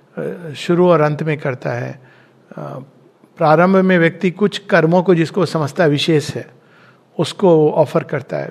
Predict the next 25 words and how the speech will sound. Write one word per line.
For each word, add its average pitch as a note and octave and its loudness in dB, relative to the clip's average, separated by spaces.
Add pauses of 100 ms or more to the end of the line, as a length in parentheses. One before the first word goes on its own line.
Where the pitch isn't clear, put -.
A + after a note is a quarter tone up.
फिर F#3+ -4
धीरे F3+ 4
धीरे E3 0
धीरे D3+ -2
सर्वकर्माणी C#3+ -4
के F#3 -10
state B2+ -8
में - -18
आता - -18
है। - -18 (560)
तो G#3+ 0
श्री G#3+ -2
अरविंद B3+ 0
के A#3+ -4
लिए A3+ -2
गीता E3+ -4
केवल E3+ -4
एक F3+ -8
पुस्तक - -6
नहीं D#3+ -6
है, E3 -6
वो D#3+ -8 (220)
है E3 -2
जो D#3 -4
उन्होंने D#3 -4